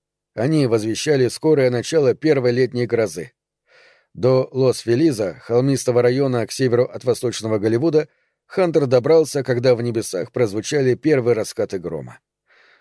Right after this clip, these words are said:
Гарсия в это время был в здании, в котором располагался кабинет Натана Литлвуда.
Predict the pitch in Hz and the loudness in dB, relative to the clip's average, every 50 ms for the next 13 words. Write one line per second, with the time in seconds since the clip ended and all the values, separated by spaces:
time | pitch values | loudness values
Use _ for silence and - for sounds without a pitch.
0 | _ _ - 90 113 139 151 135 - 220 214 196 175 165 151 160 151 147 180 190 | _ _ -6 -2 0 0 0 -2 -2 2 2 4 4 4 4 4 2 2 4 2
1 | 175 165 156 165 170 156 135 113 107 135 143 147 147 147 139 120 - - 127 - | 2 2 2 2 2 2 0 0 2 2 2 2 2 2 -2 -2 -2 -2 -2 0
2 | 131 123 123 120 113 - - 113 110 107 151 151 147 - - 135 113 127 113 101 | 0 0 2 0 0 0 0 0 0 2 2 2 2 2 -2 -4 -4 -2 -2 -2
3 | 117 127 147 143 - 110 117 117 - - 131 131 123 123 110 101 95 80 - 76 | 0 0 -2 -2 -2 -2 -4 -2 0 0 0 0 0 -2 -2 -4 -4 -6 -8 -12
4 | 76 67 67 65 - - - | -14 -14 -16 -18 -18 -20 -20